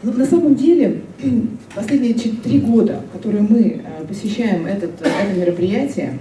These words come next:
и поддерживаем это мер-, мероприятие, мы всматриваемся в ваши лица, и что мы видим? Мы видим элиту нации, элиту этой страны. И, э, вы знаете, это не просто пафосные слова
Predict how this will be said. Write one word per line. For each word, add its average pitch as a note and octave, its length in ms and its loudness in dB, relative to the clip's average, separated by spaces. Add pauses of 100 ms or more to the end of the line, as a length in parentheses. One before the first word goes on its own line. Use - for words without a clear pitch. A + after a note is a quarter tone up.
и E3+ 40 -8
поддерживаем G3+ 520 0
это F3 100 0
мер-, D3+ 340 -8
мероприятие, D#3+ 800 -4 (560)
мы G#3+ 100 0
всматриваемся A3+ 840 2
в G#3+ 220 -2
ваши B3 260 -2
лица, G#3+ 540 -2 (540)
и G3+ 80 -2
что - 180 0
мы D#4 140 4
видим? C#4 380 0
Мы A3 120 6
видим C#4+ 560 2 (220)
элиту C#4 320 0
нации, G#3+ 500 2
элиту C4 240 -2
этой A#3+ 180 -2
страны. G#3+ 520 0 (540)
И, C4 420 0
э, A3+ 280 -4
вы A#3+ 60 -2
знаете, F4 240 0
это A#3+ 100 0
не C4 100 4
просто C#4+ 340 -2
пафосные G#3+ 840 4
слова F3 600 -4